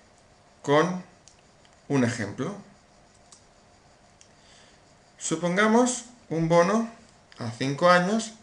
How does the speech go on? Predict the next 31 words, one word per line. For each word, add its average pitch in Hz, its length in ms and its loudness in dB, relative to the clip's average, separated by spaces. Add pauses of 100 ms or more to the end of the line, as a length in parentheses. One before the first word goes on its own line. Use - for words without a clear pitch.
(1160)
que 165 140 2
abona 185 520 2 (260)
un 156 120 -8
cupón 160 360 -2
del 151 120 4
veinte 143 240 2
por 143 180 -4
ciento 143 460 -4 (800)
para 127 160 6
un 127 80 4
tipo 139 220 0
de 139 40 4
mercado 131 380 4
del 127 140 4
veinte. 113 440 -2 (100)
Hemos 127 220 -4
puesto 147 280 -2
un 123 100 -4
tipo 131 260 -4
de 135 60 2
interés 135 520 0 (340)
muy 131 260 0
elevado 151 600 2 (500)
para 120 300 2
poder 123 220 4
visualizar 131 760 0 (840)
estos 117 300 -6
cambios. - 520 -10 (540)
Obtenga 143 520 2
la 151 60 4
riqueza 147 520 -2